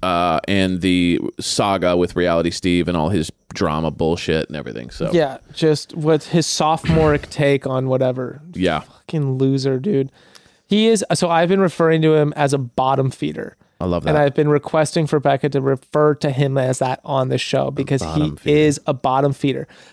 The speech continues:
Speaker 2: Like, okay, Evan and I right now, this entire episode is about us gossiping about known gossip.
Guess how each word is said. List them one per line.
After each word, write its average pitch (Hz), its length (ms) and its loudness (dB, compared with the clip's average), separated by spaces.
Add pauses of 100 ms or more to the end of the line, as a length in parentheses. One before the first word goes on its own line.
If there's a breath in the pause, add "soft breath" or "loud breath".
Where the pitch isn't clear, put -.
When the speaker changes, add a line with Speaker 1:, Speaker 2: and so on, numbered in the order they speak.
Speaker 2:
Like, 180 260 2
okay, 185 320 2
Evan 185 220 2
and 233 140 4
I 208 120 2
right 175 240 2
now, 143 180 2
this 160 180 2
entire 160 440 2
episode 151 420 0
is 156 100 0
about 143 380 2
us 143 160 2 (220)
gossiping 160 760 0
about 151 400 0 (240 soft breath)
known 196 600 4 (260)
gossip. 151 640 0